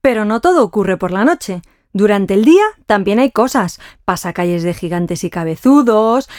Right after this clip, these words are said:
la famosa carrera del carnaval, que es muy divertida. Imagínate, toda la gente corriendo disfrazada.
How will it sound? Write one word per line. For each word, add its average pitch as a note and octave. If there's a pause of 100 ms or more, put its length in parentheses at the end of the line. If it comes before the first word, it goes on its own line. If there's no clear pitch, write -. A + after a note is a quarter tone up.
la G#3+
famosa A3
carrera A3+
del F#3
carnaval, A3 (320)
que G3+
es A3+
muy D#4
divertida. G#3 (100)
Imagínate, C#4 (440)
toda F#4+
la C#4
gente F#4+ (100)
corriendo C4+
disfrazada. F#3+